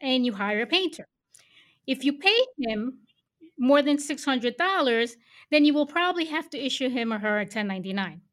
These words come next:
Or let's say you want to get your company name out there, so you hire an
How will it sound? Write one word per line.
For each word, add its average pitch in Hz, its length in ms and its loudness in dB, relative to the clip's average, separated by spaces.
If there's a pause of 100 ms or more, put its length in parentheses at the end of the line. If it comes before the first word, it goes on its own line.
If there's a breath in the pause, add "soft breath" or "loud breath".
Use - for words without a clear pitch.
(480 loud breath)
Or 277 160 6
let's 302 420 0
say 302 300 2
you 269 180 2
want 254 420 0
to 254 100 -4
get 233 280 -2
your 233 160 0
company 226 460 -2
name 311 320 4
out 226 240 0
there, 220 260 2
so 226 140 -6
you 240 160 -2
hire 254 220 2
an 262 100 0